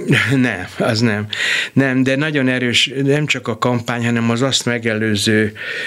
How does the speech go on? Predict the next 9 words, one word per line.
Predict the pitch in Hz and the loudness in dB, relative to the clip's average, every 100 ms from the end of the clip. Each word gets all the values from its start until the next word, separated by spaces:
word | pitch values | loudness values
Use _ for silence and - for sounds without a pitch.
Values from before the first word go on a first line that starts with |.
| - | -4
ö, | 196 | 0
ö, | 120 120 110 113 214 135 113 107 - - 117 110 - - | 2 2 0 -4 -2 0 0 -2 -8 -14 -14 -14 -16 -2
politikai | 127 117 120 113 117 113 | 0 2 0 0 0 0
harcban | 113 123 117 113 113 | 0 0 0 -2 -2
a, | 113 110 - 117 | -2 -4 -6 -6
a | 110 | -4
Fidesz | - 117 113 - - 269 208 | -2 0 -2 -4 -8 -12 -8
nagyon | 127 123 113 | -4 -4 -2
sok | 110 123 113 | 0 0 -4